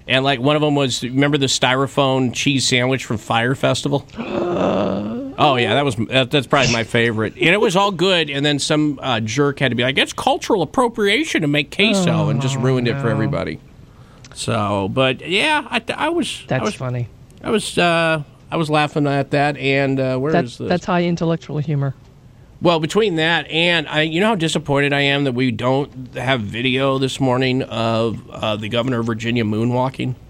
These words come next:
Speaker 1: and how close we came to getting it? Did you watch that press conference?
Speaker 2: No, I did not.
Speaker 1: So
Speaker 2: I
Speaker 1: it's, it's, so you got the, you got the dutiful wife, but I guess she's just happy that she's not up there while he's detailing lurid sexual th-, something, 'cause
Speaker 2: Oh,
Speaker 1: that's
Speaker 2: yes.
Speaker 1: usually how those go.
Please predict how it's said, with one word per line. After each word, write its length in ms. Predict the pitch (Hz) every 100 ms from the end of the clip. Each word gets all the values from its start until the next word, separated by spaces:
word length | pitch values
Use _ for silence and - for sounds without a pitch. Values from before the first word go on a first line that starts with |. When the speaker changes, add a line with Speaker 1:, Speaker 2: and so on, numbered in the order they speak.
| - -
Speaker 1:
and 120 | 117
how 120 | 123
close 420 | 127 - 117 127 -
we 80 | 120
came 260 | 123 117
to 60 | 110
getting 340 | 101 110 120
it? 240 | 139 - -
Did 160 | 110
you 100 | 147 196
watch 300 | 120 143 147
that 200 | 165 160
press 220 | - 165
conference? 540 | - - 170 - - 175
Speaker 2:
No, 260 | 180 156 147
I 100 | 139
did 240 | 143 131
not. 500 | 139 135 135 - - - - -
Speaker 1:
So 520 | - - 160 147 147
Speaker 2:
I 60 | - - 170 -
Speaker 1:
it's, 240 | 151 151
it's, 160 | 160 143
so 80 | 170
you 100 | 160
got 180 | 196
the, 140 | 196 160
you 160 | 151
got 180 | 151 170
the 60 | 151
dutiful 480 | 127 151 165 156 123
wife, 480 | 123 123 143 - - - -
but 200 | 151 147
I 260 | 165 151 156
guess 140 | 202
she's 200 | - 185
just 160 | 185 -
happy 280 | 165 160 160
that 120 | 139
she's 180 | - 135
not 180 | 143 139
up 160 | 139
there 280 | - 135 135
while 200 | 123 120
he's 260 | 120 131 113
detailing 720 | 110 131 - 135 127 127 110
lurid 300 | 113 123 123
sexual 500 | 107 135 131 - 113
th-, 360 | 95 - 120 -
something, 460 | - 160 151 180 185
'cause 80 |
Speaker 2:
Oh, 40 | 175
Speaker 1:
that's 200 | 165 147
Speaker 2:
yes. 60 | 147
Speaker 1:
usually 240 | 123 110
how 120 | 113
those 200 | 110 101
go. 260 | - 107